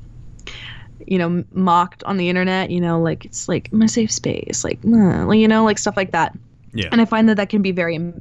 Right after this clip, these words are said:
Speaker 1: negatively impactful. Um, so for me, my L G S is a place that I can go to whenever, be welcomed there with open arms, see my friends. Like, I don't even have to text if they're there. I just know that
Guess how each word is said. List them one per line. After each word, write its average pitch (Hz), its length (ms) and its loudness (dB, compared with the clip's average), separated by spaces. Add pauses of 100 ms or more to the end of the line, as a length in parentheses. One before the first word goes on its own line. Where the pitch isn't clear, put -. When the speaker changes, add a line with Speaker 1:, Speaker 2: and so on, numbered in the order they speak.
Speaker 1:
negatively 170 540 -2
impactful. - 640 -8 (420)
Um, 190 540 0
so 208 520 0 (200)
for 247 200 -2
me, 202 440 0 (440)
my 190 260 0
L 175 240 0
G 165 200 -4
S 156 400 -6
is 180 200 0
a 165 40 -4
place 165 440 -4
that - 200 -6
I 170 140 -2
can 226 400 4 (120)
go 165 220 2 (200)
to 151 200 2
whenever, 160 580 0 (580)
be 185 120 4
welcomed 185 480 2
there 175 160 2
with 165 160 0
open 202 300 0
arms, 196 480 2 (100)
see - 240 0
my 214 160 2
friends. 180 600 -2
Like, 185 160 -6
I 190 80 0
don't 208 120 0
even 220 200 -4
have 214 120 0
to 185 60 -16
text 196 320 -8
if 190 80 -10
they're 196 120 -2
there. 175 280 -2
I 190 100 -2
just 185 220 -8
know 196 80 2
that 175 200 -2